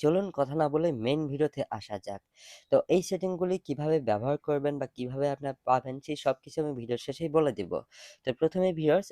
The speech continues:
আমরা হচ্ছে এইখান থেকে বিকাশ অ্যাপ্লিকেশনটি ওপেন করব। বিকাশ অ্যাপ্লিকেশনটি ওপেন করার পর ভিউয়ার্স, প্রথম যে দুই হাজার পঁচিশ সালের সেরা সেটিং, সেটা দেখার জন্য এই যে দেখতে পারবেন উপরের দিকে বিকাশ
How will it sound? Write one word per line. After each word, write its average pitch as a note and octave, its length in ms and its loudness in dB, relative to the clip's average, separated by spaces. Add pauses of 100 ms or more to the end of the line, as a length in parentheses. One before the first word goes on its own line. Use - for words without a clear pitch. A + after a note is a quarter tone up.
(100)
আমরা C3+ 240 -2
হচ্ছে - 260 -8 (240)
এইখান C#3+ 300 -4
থেকে G#2+ 160 -2 (220)
বিকাশ C#3+ 260 4 (180)
অ্যাপ্লিকেশনটি C3+ 560 -2 (220)
ওপেন G2+ 200 -8 (100)
করব। F2+ 200 -2 (680)
বিকাশ D#3+ 300 4
অ্যাপ্লিকেশনটি E3 480 -2 (240)
ওপেন D3+ 220 -2 (100)
করার E3 200 0 (100)
পর B2 120 6 (160)
ভিউয়ার্স, A#2+ 280 -2 (140)
প্রথম C3+ 260 -2 (100)
যে F3 160 -2
দুই C#3+ 160 -2
হাজার D3 220 -4
পঁচিশ B2+ 320 -6
সালের D3+ 240 -2
সেরা C#3 260 2
সেটিং, C#3 220 2 (120)
সেটা - 160 -6 (100)
দেখার D3 320 0
জন্য G#2 160 -4 (260)
এই D3 100 -4
যে E3 120 -4
দেখতে A#2 260 -4
পারবেন G2+ 320 0
উপরের A#2+ 240 -6
দিকে B2+ 140 -6 (140)
বিকাশ D3 240 -4